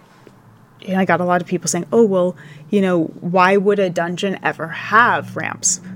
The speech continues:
First of all, it's in your P H B. If you look in your P H B, there's a section talking about a Yuan-Ti temple that has ramps instead of stairs. Uh, I'm sorry, n-, uh, not your P H B, the D M's guide, um,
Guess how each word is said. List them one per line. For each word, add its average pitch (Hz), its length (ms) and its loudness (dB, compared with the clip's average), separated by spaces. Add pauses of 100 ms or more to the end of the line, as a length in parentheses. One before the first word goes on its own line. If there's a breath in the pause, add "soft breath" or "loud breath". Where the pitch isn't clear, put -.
First - 340 0
of 240 80 -2
all, 214 120 2
it's 196 140 -2
in 208 100 2
your 185 100 -2
P 180 180 -4
H 180 220 -4
B. 175 240 -6 (720 loud breath)
If - 80 -8
you 196 80 4
look 220 140 6
in 233 100 6
your 208 100 4
P 214 140 4
H 196 180 4
B, 180 120 -4
there's 185 180 -2
a 185 60 -2
section 185 360 -2
talking 190 340 -4
about 180 200 -6
a 175 60 -4
Yuan-Ti 185 480 -2
temple 190 380 -4
that 175 120 -4
has 170 220 -2
ramps 170 260 -6
instead 180 280 -6
of 185 80 -12
stairs. - 440 -8 (480 loud breath)
Uh, - 200 0
I'm 233 140 6
sorry, 202 180 2
n-, 202 140 -2
uh, 208 100 4
not 196 200 0
your 175 100 -2
P 175 120 -14
H - 100 -14
B, 180 80 -2
the 165 220 -4
D 180 180 -2
M's 170 200 -6
guide, - 280 -4 (640 loud breath)
um, 165 480 -4